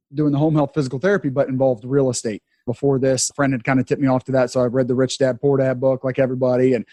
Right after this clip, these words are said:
you know, thought, and it just, you know, like a lot of people, it spoke to me. And I started to realize, like, I think I'm an entrepreneur. I think I, you know, I, I like this. Now, my dad's in construction,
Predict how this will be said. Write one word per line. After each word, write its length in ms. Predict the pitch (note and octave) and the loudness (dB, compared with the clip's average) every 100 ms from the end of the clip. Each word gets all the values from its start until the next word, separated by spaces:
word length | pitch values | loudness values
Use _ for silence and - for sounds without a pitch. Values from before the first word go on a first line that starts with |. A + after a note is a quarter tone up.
| _ _ | _ _
you 80 | C3+ | 0
know, 200 | C3 A#2+ - C#3 | 2 0 -4 -4
thought, 320 | C#3 C3 B2 _ - | -2 0 -4 _ -4
and 80 | C#3+ | -2
it 60 | |
just, 260 | D#3+ D#3+ - | 2 0 -2
you 120 | E3 | -4
know, 100 | C#3 | 0
like 160 | C3+ C#3+ | 2 0
a 60 | C#3+ | 0
lot 120 | D3+ | -2
of 40 | |
people, 140 | C#3 C3+ | -2 -6
it 60 | |
spoke 280 | - E3 F3 | -2 0 0
to 80 | - | 0
me. 120 | A#2+ | -2
And 100 | A#2+ | 0
I 80 | B2 | -4
started 260 | A#2+ C3+ B2+ | -2 -2 0
to 60 | |
realize, 320 | C3+ C3 B2+ | 2 2 0
like, 180 | B2 A#2+ - _ _ _ _ - | -2 -6 -8 _ _ _ _ -16
I 80 | |
think 260 | G#2+ D3 D3 | -8 -4 -2
I'm 140 | D3 | 0
an 80 | D3+ | 0
entrepreneur. 680 | D3 D3+ B2+ D#3 F#3+ G#2 F2 | 0 0 -2 0 0 -2 -8
I 80 | A2 | -8
think 280 | C#3 C3+ B2+ | -2 0 2
I, 240 | C3 B2+ | 2 2
you 140 | B2+ C3 | 0 0
know, 140 | A#2+ | 2
I, 80 | A#2+ | 0
I 120 | B2 | 0
like 200 | C3 D3 | 2 0
this. 160 | D3 A#2+ | -2 -4
Now, 60 | C#3 | -2
my 120 | C#3 | 0
dad's 300 | D3+ E3 D#3 | 2 2 0
in 140 | D3 | -6
construction, 640 | C3+ C3 - C#3+ F3 F#3 | -4 -4 0 0 0 -2